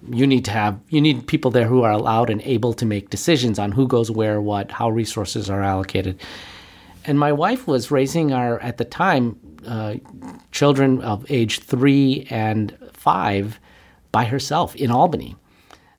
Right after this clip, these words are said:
She didn't sign up to be a single mom. So it, there were, there's a personal toll. I can see why they say, "Don't do policy work till you're fifty." After four years of this, where we, we did fairly well,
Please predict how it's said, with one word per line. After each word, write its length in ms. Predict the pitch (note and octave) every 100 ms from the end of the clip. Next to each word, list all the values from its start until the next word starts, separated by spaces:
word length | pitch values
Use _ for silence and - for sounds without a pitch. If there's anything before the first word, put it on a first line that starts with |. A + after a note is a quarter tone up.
| _ _
She 200 | - -
didn't 220 | E3+ F#3+ C#3+
sign 240 | D#3 D#3
up 100 | F#3+
to 60 | F3+
be 120 | C3+
a 60 | A#2
single 240 | - G#2+
mom. 300 | F#2+ - G2+
So 220 | - C#3
it, 220 | C#3+ D#3+ D3
there 120 | E3+
were, 220 | F#3 F#3+ - _
there's 280 | C#3+ G3+ A#3
a 40 |
personal 420 | G3 - F3+ E3+ C3+
toll. 220 | - B2+
I 100 | A2+
can 120 | C#3
see 180 | C3 D3+
why 200 | C3 B2
they 120 | A2+
say, 200 | A2 B2
"Don't 200 | A2 A2+
do 80 | A2+
policy 420 | - A#2 A2+ B2
work 240 | G#2 G2+
till 140 | - G#2+
you're 140 | G2
fifty." 500 | F2+ B2 - F2+ E2+ - - - - - _ _ _
After 280 | D3+ D#3+ E3+
four 260 | - D3+ C#3+
years 300 | C3 D#3+ A#2
of 120 | F#2+
this, 220 | F#2 F2+
where 340 | C3 G#2+ G#2 G2
we, 200 | B2+ B2+
we 120 | B2+ A#2
did 260 | C3 B2+ - _ -
fairly 540 | - - - C3 A#2+ A2+
well, 480 | A#2 B2+ G2 G2+